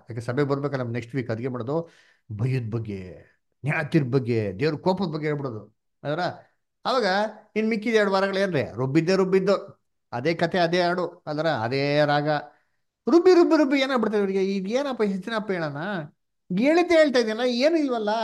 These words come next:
ಅಂತಂದ್ಬಿಟ್ಟು ಕೆಲವು ಜನಕ್ಕೆ ಏನಾಗ್ಬಿಡ್ತದೆ ಅಂದ್ರೆ, ಅವ್ರಿಗೆ ಆ ಒಂದು ಉಪದೇಶಗಳಲ್ಲಿ ತೃಪ್ತಿ ಇರಲ್ಲ. ಅಂಥವ್ರಲ್ಲಿ ಒಬ್ಬರನ್ನ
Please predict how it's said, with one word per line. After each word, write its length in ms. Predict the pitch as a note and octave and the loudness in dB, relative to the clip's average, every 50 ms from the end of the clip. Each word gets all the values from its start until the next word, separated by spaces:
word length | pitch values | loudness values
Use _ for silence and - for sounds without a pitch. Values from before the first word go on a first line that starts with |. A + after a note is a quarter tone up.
| G3+ E3 - | -4 -4 -4
ಅಂತಂದ್ಬಿಟ್ಟು 500 | - E3+ F3+ E3+ F3+ F3 F3 F3+ G3+ F3 | -4 -4 -4 -4 -6 -6 -4 -6 -6 -4
ಕೆಲವು 200 | - F3+ F3 E3+ | 0 0 2 2
ಜನಕ್ಕೆ 240 | F3 F3+ F3+ E3+ F3+ | 2 0 -2 -2 -2
ಏನಾಗ್ಬಿಡ್ತದೆ 340 | E3+ F3 F3 D#3+ D3+ - | -2 -2 -2 -4 -4 -4
ಅಂದ್ರೆ, 240 | D3+ D3 D#3 E3+ F#3 C#3 B2 B2+ C3+ C#3+ D3 D3 - _ _ _ _ _ _ _ - | -4 -4 -2 -2 0 0 0 0 -2 -2 -4 -6 -8 _ _ _ _ _ _ _ -10
ಅವ್ರಿಗೆ 800 | - G2+ A#2 C3 C#3 C#3+ C#3+ C3 C#3 C3+ C#3 C#3+ C#3+ C#3+ C#3+ D3 D3+ D3 _ _ _ _ - | -8 -4 -2 0 0 0 0 0 -2 -2 -2 -2 -2 -2 -2 -4 -6 -10 _ _ _ _ -12
ಆ 160 | G#2 A2+ B2+ C3+ | -8 -4 -4 -2
ಒಂದು 720 | C3+ C3+ C3+ C3 B2+ B2 A#2+ B2 A#2 A#2 A#2 A2+ A2 A2 - - - _ | -2 -2 -4 -4 -4 -4 -2 0 0 2 2 0 -2 -4 -10 -18 -16 _
ಉಪದೇಶಗಳಲ್ಲಿ 920 | - A#2+ A2+ D#3+ E3 D#3 D#3+ D#3 D3 C#3+ - C#3 B2+ A#2+ A2+ A2+ A#2 A#2+ A#2 | -8 -6 -2 -2 -2 0 0 0 0 -2 -4 -4 -4 -4 -2 -2 -2 -4 -4
ತೃಪ್ತಿ 640 | A2+ A#2 - C3+ B2+ B2+ - _ _ - C#3 C3 B2 | -6 -6 -6 -6 -6 -6 -8 _ _ -4 -2 -2 -2
ಇರಲ್ಲ. 400 | A#2 G#2+ A2 G#2+ G#2 G2+ G2+ G2+ G2 G#2+ A2+ A2+ G#2 G2 E2+ D#2 - - _ _ _ _ _ _ _ _ _ _ _ _ _ - | -2 -2 -4 -4 -6 -6 -8 -8 -8 -8 -6 -6 -6 -8 -8 -10 -16 -20 _ _ _ _ _ _ _ _ _ _ _ _ _ -10
ಅಂಥವ್ರಲ್ಲಿ 720 | G2 - D#3 G3+ A#3+ C4+ B3+ B3+ C4 A#3+ A#3 A3+ A3+ A3 | -6 -4 -4 -2 -2 -4 -2 -2 -2 -2 0 0 0 0
ಒಬ್ಬರನ್ನ 680 | E3+ C#3+ C3+ D3+ F3+ G3+ F3+ F3+ G3 A#3 C4 B3+ A#3+ C4 | 0 2 4 4 4 4 2 2 2 4 4 4 2 0